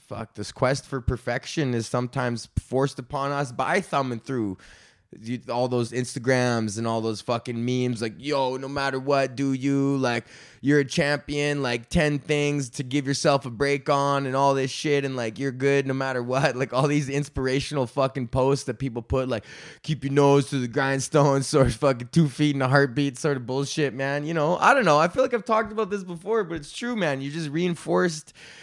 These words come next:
this idea is just reinforced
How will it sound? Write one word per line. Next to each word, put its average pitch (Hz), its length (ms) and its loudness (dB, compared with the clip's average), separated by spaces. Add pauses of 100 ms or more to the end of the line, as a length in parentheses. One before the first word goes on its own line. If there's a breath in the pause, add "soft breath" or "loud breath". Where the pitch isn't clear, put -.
(140 loud breath)
this 151 200 -4
idea 165 480 4
is 135 180 2
just 135 180 -2
reinforced 156 960 -2